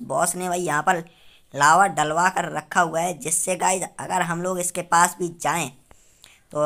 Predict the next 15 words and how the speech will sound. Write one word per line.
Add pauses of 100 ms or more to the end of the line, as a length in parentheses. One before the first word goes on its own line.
(120)
भाई
यहाँ
पर
जल (140)
के
मर
जाएं
हम
लोग। (220)
इसीलिए
भाई (100)
इस
बंदे
ने (1600)
भाई